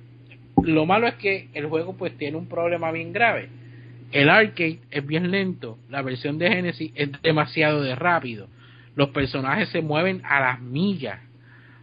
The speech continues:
eh, y los enemigos se mueven a la misma velocidad que tú. O sea, y entonces es un poquito chabón pelear de esa forma, especialmente, eh, esas tablas que, que tienen esas caídas,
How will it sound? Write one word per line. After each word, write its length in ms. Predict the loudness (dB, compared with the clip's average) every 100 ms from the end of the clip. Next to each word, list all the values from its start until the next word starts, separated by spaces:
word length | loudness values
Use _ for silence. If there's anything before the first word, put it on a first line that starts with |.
| -20 -20 -18 -2
eh, 460 | 2 4 2 0 -4
y 120 | 0
los 300 | 2 4 2
enemigos 500 | 0 0 0 2 0
se 100 | 2
mueven 360 | 0 2 2 0
a 80 | 2
la 120 | 2 2
misma 260 | 0 0
velocidad 520 | 0 0 -2 -6 -6
que 120 | -6 -6
tú. 260 | -6 -6 -10 -20 -20 -20 -20 -20 -20 -20 -20 -20 -20 -20 -14
O 40 | -2
sea, 220 | 0 0 -4
y 280 | -4 -2
entonces 340 | -4 -4 0 0
es 60 |
un 140 | 0 -4
poquito 460 | -4 -4 -2 -4
chabón 420 | 0 2 2 -2 -4
pelear 320 | -2 -2 -2
de 80 | -2
esa 200 | 0 0
forma, 280 | -2 -4
especialmente, 680 | -6 -6 -6 -6 -6 -8 -12 -14 -20 -20 -14
eh, 240 | -8 -6 -6
esas 320 | -8 -6 -4 0
tablas 300 | 0 0 -4
que, 200 | -10 -10 -20 -10 -4
que 140 | -2
tienen 300 | 0 0 0
esas 280 | 0 0 -2
caídas, 760 | 0 0 0 0 2 4 2